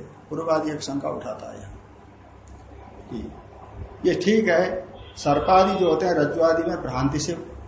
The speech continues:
प्राप्त है, रज्जु में सर्प हो नहीं सकता, प्रमाण जनित नहीं है सर्प,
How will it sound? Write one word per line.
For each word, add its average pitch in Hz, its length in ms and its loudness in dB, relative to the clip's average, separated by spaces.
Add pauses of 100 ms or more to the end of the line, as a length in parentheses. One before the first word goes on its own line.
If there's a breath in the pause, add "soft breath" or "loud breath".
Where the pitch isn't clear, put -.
(120)
प्राप्त 127 280 4
है, - 260 -6 (1080)
रज्जु 151 280 2
में - 100 -2
सर्प 147 300 0
हो 127 180 0
नहीं 123 100 -4
सकता, - 320 -8 (1300)
प्रमाण 151 360 4
जनित 156 340 2
नहीं 143 160 4
है 127 60 2
सर्प, 110 260 -6